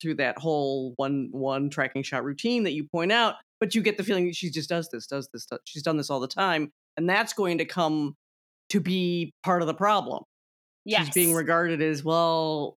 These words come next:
Speaker 1: you've been here forever. You're kind of getting, you're kind of getting to be a stale talent,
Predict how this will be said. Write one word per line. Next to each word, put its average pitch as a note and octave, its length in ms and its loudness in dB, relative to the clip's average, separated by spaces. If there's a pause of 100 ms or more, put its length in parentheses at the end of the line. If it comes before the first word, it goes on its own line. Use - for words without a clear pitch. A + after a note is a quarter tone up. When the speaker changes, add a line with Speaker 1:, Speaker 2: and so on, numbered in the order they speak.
(100)
Speaker 1:
you've E3+ 160 -2
been E3+ 140 2
here E3+ 100 0
forever. D#3 380 0
You're D3 160 0
kind D#3 320 -2
of C3 120 -6
getting, C#3+ 380 -2
you're D3 120 -4
kind D3 220 -4
of C#3+ 60 -2
getting C#3+ 220 0
to C#3 40 -6
be C#3 120 -4
a - 40 0
stale C3+ 300 -4
talent, B2+ 480 -4